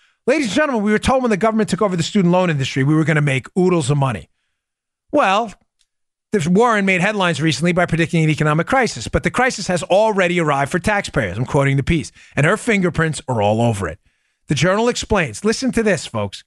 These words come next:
Since the government's taken over the student loan industry, ten percent of the one point five trillion dollar federal student loan portfolio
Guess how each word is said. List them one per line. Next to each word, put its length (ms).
Since 260
the 80
government's 420
taken 300
over 180
the 80
student 340
loan 180
industry, 380
ten 240
percent 440
of 80
the 80
one 200
point 220
five 220
trillion 360
dollar 240
federal 360
student 440
loan 220
portfolio 680